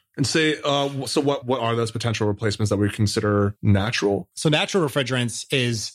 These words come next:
Speaker 2: kind of a broad category to mean a refrigerant that we're not manufacturing in a factory. It's not a chemical that we're designing in a factory. It's
Speaker 1: Mm-hmm.
Speaker 2: something that we just find naturally.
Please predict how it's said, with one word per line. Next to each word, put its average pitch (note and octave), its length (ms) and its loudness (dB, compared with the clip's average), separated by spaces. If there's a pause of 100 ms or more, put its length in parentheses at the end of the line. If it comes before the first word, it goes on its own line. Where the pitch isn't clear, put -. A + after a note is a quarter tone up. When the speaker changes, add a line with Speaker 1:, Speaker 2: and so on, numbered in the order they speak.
(340)
Speaker 2:
kind A3 160 0
of F#3+ 60 2
a E3 40 0
broad C3+ 320 -2
category C3 520 0
to C3 100 -4
mean B2 160 2
a A#2 60 -2
refrigerant B2 600 -2
that A2 280 -4
we're A#2+ 140 0
not A#2 340 -2
manufacturing B2 840 -2
in B2 100 -2
a A#2+ 40 -2
factory. C3+ 520 0
It's A#2+ 140 -4
not A#2 120 -2
a A2 80 -4
chemical B2 540 0
that A#2+ 160 -2
we're A#2 140 0
designing A2+ 420 0
in A#2 60 -2
a B2+ 40 -6
factory. D3 460 0
It's A#2+ 120 2
Speaker 1:
Mm-hmm. A2 60 2
Speaker 2:
something C3 260 0
that A2+ 120 -2
we A2 120 -2
just G#2 260 -6
find A2 260 0
naturally. B2+ 640 -2